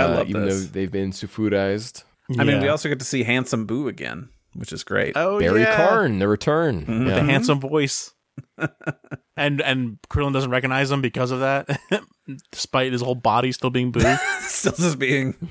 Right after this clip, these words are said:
Speaker 2: <laughs> exactly the same. Ugh.
Speaker 1: Well, see, because he's been infected by Baby, he's got fat shaming, and so to
Speaker 3: Oh,
Speaker 1: him, all
Speaker 3: you're
Speaker 1: fat
Speaker 3: right.
Speaker 1: people look alike.
Speaker 3: Yeah,
Speaker 2: It's
Speaker 3: yeah,
Speaker 2: true.
Speaker 3: yeah.
Speaker 1: Yeah.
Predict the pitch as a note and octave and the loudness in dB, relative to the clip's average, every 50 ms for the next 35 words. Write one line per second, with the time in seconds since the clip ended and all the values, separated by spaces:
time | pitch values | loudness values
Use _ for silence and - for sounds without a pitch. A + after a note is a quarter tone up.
0 | - - - - - C#3+ D#3+ F#3 C3+ A2+ A2+ - - C3+ B2 A2+ B2 B2 - C3 | -12 -12 -10 -8 -6 -6 -2 0 2 2 2 2 2 0 0 0 -2 -2 0 0
1 | A2+ A2+ A2+ A#2+ B2 C3 B2+ _ - - - - - - - - _ _ _ - | 2 2 2 0 -2 -4 -8 _ -20 -20 -20 -20 -20 -20 -20 -20 _ _ _ -4
2 | - B2 A#2 A#2 A2 G#2+ G2 - - - - - A#2+ B2 A#2+ - - D#3+ C#3 C3 | 0 2 4 4 4 2 2 0 -4 -10 -6 -2 0 0 2 2 2 2 2 2
3 | C3 - - A#2 D3+ D3 - F#3 F3+ D#3 F3+ D#3 C3+ D#3+ D3+ C#3+ C3 - - C#3 | 0 -2 -2 -2 -2 0 2 0 0 2 0 0 2 2 2 2 2 2 0 -2
4 | B2+ - C3+ F#2+ G#2+ F#2+ F#2+ F2+ G2+ G2+ G2+ F2 F2+ E2+ D#2 D2 F2+ F2+ F2 - | 0 0 0 2 2 2 2 2 2 2 2 2 0 -2 -2 -2 -4 -4 -2 0
5 | G#2 F2+ E2 - _ _ _ - - - G#2 F2+ E2+ - - - F#2 E2 D#2 D#2 | 0 0 0 0 _ _ _ -12 -4 -2 0 0 0 -2 -4 -4 -4 -4 -2 -4
6 | D2+ C#2+ D2+ - - F2+ F2+ - - E2+ D#2+ C#3+ D#3 D#3+ - - G#2+ - - - | -6 -6 -8 -10 -10 -8 -6 -2 0 0 0 2 2 2 2 2 4 4 2 2
7 | - - - - D#3 D#3 D#3+ D#3 D3+ D#3+ - - D#3 D#3+ D#3 - - - C#3+ C#3 | 2 2 2 2 4 2 2 2 2 0 0 0 0 0 0 0 0 -2 -2 -2
8 | C#3+ C#3+ D3 C#3+ C#3 C#3+ C#3+ C#3+ C#3 C#3 C#3 C#3 C3+ C3+ C3+ B2+ B2 B2 _ - | -2 -2 -2 -2 -2 0 0 2 2 4 2 2 2 2 0 0 -2 -6 _ -6
9 | E2+ E2+ D2+ C#2+ D2 | -4 -2 -2 -2 -4